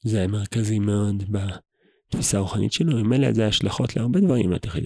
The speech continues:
תפיסה פוליטית גם קשורה לזה, העובדה ש-, אה, הוא ראה את הדבקות שלנו כאן בארץ לא כבעל חשבון ה-, ה-, הציבור הפלסטיני ו-,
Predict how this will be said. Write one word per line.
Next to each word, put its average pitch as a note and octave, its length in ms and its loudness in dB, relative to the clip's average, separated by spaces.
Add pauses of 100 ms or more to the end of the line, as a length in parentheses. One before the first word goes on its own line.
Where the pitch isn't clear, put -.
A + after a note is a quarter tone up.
(600)
תפיסה - 300 -2
פוליטית B2+ 440 2
גם A2 140 2
קשורה G2 280 0
לזה, F2+ 340 0
העובדה E2 400 -4
ש-, - 120 -4 (880)
אה, D#2+ 760 -4 (640)
הוא F#2 160 -2
ראה D#2 280 -2
את - 140 -8 (1300)
הדבקות E2+ 360 -4
שלנו F2 300 0
כאן F2 180 -2
בארץ F2 480 -2
לא F2 240 -4
כבעל - 1300 -6
חשבון G#2 420 0
ה-, G2 60 2
ה-, F#2 800 -4
הציבור F2+ 240 0
הפלסטיני F2+ 680 -4
ו-, E2 240 -4